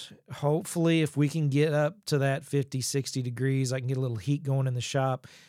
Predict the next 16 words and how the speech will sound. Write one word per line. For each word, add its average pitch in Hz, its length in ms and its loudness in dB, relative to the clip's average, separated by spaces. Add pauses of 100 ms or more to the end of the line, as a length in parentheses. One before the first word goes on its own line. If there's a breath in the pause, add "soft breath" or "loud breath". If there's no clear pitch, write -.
(400 loud breath)
uh, 123 320 0
and 131 160 0
got 135 160 2
a 135 60 0
couple 135 340 0
of 120 100 -2
days, 120 760 0
then 120 580 -2
maybe 135 280 0
I 139 120 -2
can 175 200 -4
get 160 200 -2
this 156 160 -2
stuff 151 260 -2
jointed 139 380 0
together 143 600 0